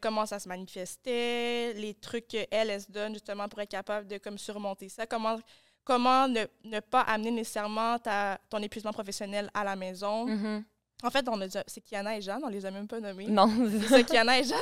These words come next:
Speaker 1: merci d'être venues, on a adoré le podcast.
Speaker 2: Ouais, vraiment.
Speaker 1: Mais j'ai vraiment, vraiment, vraiment aimé l'épisode.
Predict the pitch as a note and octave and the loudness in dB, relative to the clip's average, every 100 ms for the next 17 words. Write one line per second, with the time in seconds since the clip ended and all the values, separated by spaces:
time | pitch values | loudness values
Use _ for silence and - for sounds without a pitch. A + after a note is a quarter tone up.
0 | G#3 A3+ C4+ D#4 D4 A3+ A3 A3 D4 A#3+ | 4 4 4 2 2 2 -2 -2 -4 -4
1 | - G3+ G#3 A3 C#4 G#3+ G3+ G#3 B3+ C4+ | -2 -4 -2 -6 -6 -6 -2 0 0 -4
2 | F#3 G3 F#3 - _ _ G#3+ G3+ G3+ G3+ | -6 -6 -6 -12 _ _ -2 2 4 2
3 | G#3 A3 G3+ G3+ A3+ A3+ A#3 B3+ B3+ A3 | 0 -4 -6 -4 2 4 4 2 0 -2
4 | G#3+ A3 A#3 G#3+ G#3 A3+ A#3 A#3+ A3 G#3 | 0 -2 -2 -4 -2 -2 -4 -6 -8 -10
5 | G3 G#3+ | -6 -4